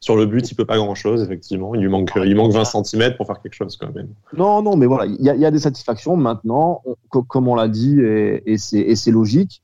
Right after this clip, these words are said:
Speaker 2: on a, on a un peu lâché ce match, entre guillemets.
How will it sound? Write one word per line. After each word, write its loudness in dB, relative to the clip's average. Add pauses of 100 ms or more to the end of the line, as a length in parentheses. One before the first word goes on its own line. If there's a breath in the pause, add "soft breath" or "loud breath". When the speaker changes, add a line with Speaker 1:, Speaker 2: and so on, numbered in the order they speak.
(100)
Speaker 2:
on 0
a, 2
on -2
a 2
un 2
peu 2
lâché 2
ce -6
match, -2
entre -6
guillemets. 0